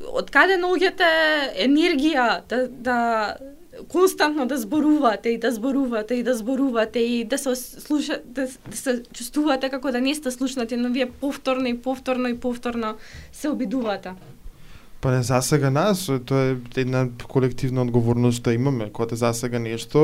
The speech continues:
Speaker 2: а, кога си ти вклучен во тоа и одсекаш одговорност, излезеш да кажеш нешто околу тоа, посебно ако имаш свој став и ако гледаш нешто што може би другите не го гледаат. За мене е тоа.
Speaker 1: Гри-, Тодор, Тодор.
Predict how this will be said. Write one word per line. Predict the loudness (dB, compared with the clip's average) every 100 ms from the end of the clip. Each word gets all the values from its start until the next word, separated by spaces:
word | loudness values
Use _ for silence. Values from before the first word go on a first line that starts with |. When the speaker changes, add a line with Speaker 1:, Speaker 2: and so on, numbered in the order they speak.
| 6 4 0 -6 0
Speaker 2:
а, | 2 2 0
кога | -2 -2
си | -4 -2
ти | -4
вклучен | -2 -4 -2 -4
во | -4
тоа | -4 -2 0 0
и | -2 -2 -4
одсекаш | -4 -4 -6 -6
одговорност, | -4 -2 6 6 6 2 0
излезеш | -4 -2 -2
да | -2
кажеш | 0 0 0
нешто | -2 0 0
околу | 0 -4
тоа, | 0 4 4 2 -10 -14 -2
посебно | 0 2 2 2
ако | 0
имаш | -4 -4 0
свој | 0
став | 2 0 0 2
и |
ако | 0 0 2
гледаш | 4 4 2
нешто | -4 -2 -2
што | -2 0
може | 2 4
би | 4
другите | 4 2 0
не | 2 2
го | 2
гледаат. | 2 2 -2 -6 -20 -20 -20 -20 -20 -20 -12
За | 0 2
мене | 4 4
е | 4
тоа. | 2 2 -4 -20 -20 -12 -10 -8 -6 -6 -6 -12 -20 -20 -20 -20 -20 -20 -20 -20 -8
Speaker 1:
Гри-, | -4 -2 -2 -6 -16 2 10
Тодор, | 12 12 8 6 0 -18 -20 -6
Тодор. | 2 8 10 10 8